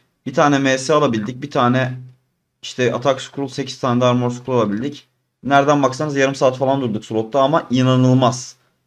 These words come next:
Eziklerle uğraşmak o kadar sıkıntı ki. Yani böyle bir şey yok ya. Sürekli slotta nöbet tutanlar mı dersiniz?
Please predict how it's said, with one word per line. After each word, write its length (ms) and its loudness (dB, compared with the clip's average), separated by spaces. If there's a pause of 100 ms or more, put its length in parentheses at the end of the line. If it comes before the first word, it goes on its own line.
(240)
Eziklerle 560 4
uğraşmak 760 2
o 100 -2
kadar 240 4
sıkıntı 520 -6
ki. 240 -4 (800)
Yani 260 -4 (680)
böyle 280 4
bir 40 0
şey 160 2
yok 180 2
ya. 360 0 (880)
Sürekli 480 0
slotta 400 4
nöbet 240 2
tutanlar 420 2
mı 140 4
dersiniz? 640 0